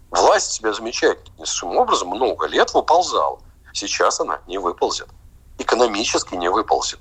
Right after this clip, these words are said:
У власти нет денег. При цене на нефть, как сейчас, там восемнадцать за нашу Юрлс долларов за баррель,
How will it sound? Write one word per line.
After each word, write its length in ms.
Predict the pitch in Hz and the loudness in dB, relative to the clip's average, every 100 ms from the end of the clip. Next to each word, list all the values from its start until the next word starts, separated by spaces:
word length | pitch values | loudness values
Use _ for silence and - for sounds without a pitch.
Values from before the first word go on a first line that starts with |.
| - | -2
У 80 | |
власти 480 | 87 90 - - - - | 2 6 4 2 -6 -10
нет 440 | 101 98 - - - - | -6 0 0 0 -12 -6
денег. 480 | 107 143 - - - - | -4 -4 -6 -10 -12 -2
При 100 | - | -2
цене 400 | 139 160 196 147 | 0 -2 0 2
на 140 | 107 | 2
нефть, 400 | 151 147 82 - - - | 0 0 0 -4 -16 -8
как 160 | - 120 | -4 -2
сейчас, 560 | - 139 127 82 - - - - | -4 0 2 2 0 -12 -20 -2
там 200 | 98 90 - - - | 0 0 -8 -20 -8
восемнадцать 720 | 120 117 156 151 127 - - | -4 -2 0 4 4 2 -4
за 140 | - 113 | -2 0
нашу 260 | 104 - | 0 -2
Юрлс 440 | 107 117 90 78 - - - - | -4 -4 -4 -4 -6 -12 -20 -4
долларов 380 | - 143 101 98 | 0 4 4 4
за 140 | 113 | 2
баррель, 360 | 101 160 294 311 | 2 2 2 -2